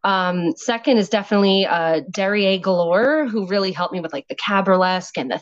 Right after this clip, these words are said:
theater aspect of it. Um, and she was, uh, the leader of the Corsets, the cab burlesque troupe.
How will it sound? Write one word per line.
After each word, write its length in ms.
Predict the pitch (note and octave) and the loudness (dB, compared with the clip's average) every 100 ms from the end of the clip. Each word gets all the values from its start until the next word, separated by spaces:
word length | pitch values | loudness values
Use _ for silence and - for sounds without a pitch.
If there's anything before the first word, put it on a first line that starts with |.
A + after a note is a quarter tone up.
| _ | _
theater 480 | C#4 C4 C4 B3+ B3 | 2 4 6 6 4
aspect 560 | B3+ B3+ B3 B3+ A#3+ B3 | 4 0 -2 -4 -2 0
of 180 | A#3+ A#3+ | 2 4
it. 240 | A#3 - _ - - - - - | 2 -2 _ -20 -20 -20 -12 -4
Um, 240 | F#3+ F3+ | 0 0
and 100 | F3+ | 0
she 220 | - A#3 | 0 0
was, 340 | G#3+ G3+ G3 - | 2 2 0 -4
uh, 240 | G3 F3 E3+ | -2 0 0
the 120 | F3 | 0
leader 380 | F#3 F#3 F3+ F3+ | 0 2 2 2
of 240 | F3+ D#3+ | 2 0
the 80 | F3 | -4
Corsets, 520 | - D#3+ - F#3+ - | -6 -4 -2 -4 -6
the 60 | G3 | -10
cab 180 | F3+ E3 | -6 0
burlesque 280 | F3 G#3 - | 0 0 -2
troupe. 240 | F3 E3+ | -4 -4